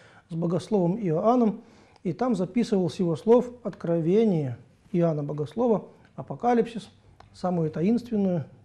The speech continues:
самую глубокую и трудно поддающуюся комментариям книгу Нового Завета. Святые апостолы имели те же дары,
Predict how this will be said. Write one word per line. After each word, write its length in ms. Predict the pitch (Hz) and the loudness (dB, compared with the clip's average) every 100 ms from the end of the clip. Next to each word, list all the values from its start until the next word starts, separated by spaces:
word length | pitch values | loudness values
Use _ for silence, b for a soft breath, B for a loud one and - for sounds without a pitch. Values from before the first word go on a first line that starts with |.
| - | -6
самую 260 | 190 175 | -2 -2
глубокую 840 | 156 180 185 156 214 214 160 139 131 b b b b _ | 0 2 2 2 2 2 0 -4 -6 b b b b _
и 240 | 196 170 - - | -2 -2 -6 -6
трудно 360 | 214 233 185 170 | -2 0 0 -2
поддающуюся 800 | - 175 180 180 165 - 147 170 | -4 -2 0 0 0 -2 -6 -6
комментариям 720 | 160 156 151 214 208 190 147 - b b _ | -4 -4 0 2 2 0 -2 -10 b b _
книгу 460 | - 185 196 170 - - | -4 -2 0 -2 -4 -6
Нового 360 | 180 175 160 160 | -2 -2 0 -2
Завета. 400 | 151 139 123 - _ _ _ _ _ b b b b b _ | -2 -6 -10 -18 _ _ _ _ _ b b b b b _
Святые 480 | - 175 269 285 269 | -6 -4 -2 -4 -2
апостолы 840 | 208 185 240 269 - 233 220 233 | -4 -2 0 0 -2 -2 -2 0
имели 300 | 226 240 214 | 0 0 0
те 180 | 247 233 | -2 0
же 120 | 226 | 2
дары, 500 | 208 208 185 143 | 2 4 4 2